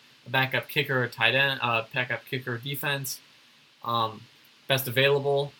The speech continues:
quote unquote, whatever you need, you think you need later on in the season. I mean, it's really a, this is like your flex spot. Like, this is a spot I'm,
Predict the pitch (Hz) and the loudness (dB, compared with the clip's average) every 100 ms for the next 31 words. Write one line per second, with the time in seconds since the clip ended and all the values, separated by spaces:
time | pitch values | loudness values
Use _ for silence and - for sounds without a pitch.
0 | _ _ _ _ _ _ _ - 147 131 | _ _ _ _ _ _ _ -6 -2 0
1 | 127 131 120 127 127 117 113 123 139 139 | 2 2 2 2 0 0 -4 -4 -2 -2
2 | 123 127 127 120 120 120 120 123 120 117 | -2 -6 -6 -6 -6 -6 -2 -2 -4 -8
3 | 110 113 131 120 120 110 120 117 139 131 | -8 -8 -6 -6 -6 -6 -6 -6 -4 -2
4 | 123 - - - - 165 185 180 147 139 | -2 -4 -20 -14 0 2 6 6 6 0
5 | - 151 139 - - 117 101 95 110 117 | -2 0 2 0 -2 0 0 -2 -6 -4
6 | 147 151 147 127 139 127 123 127 | -4 -4 -4 -2 0 0 -2 -4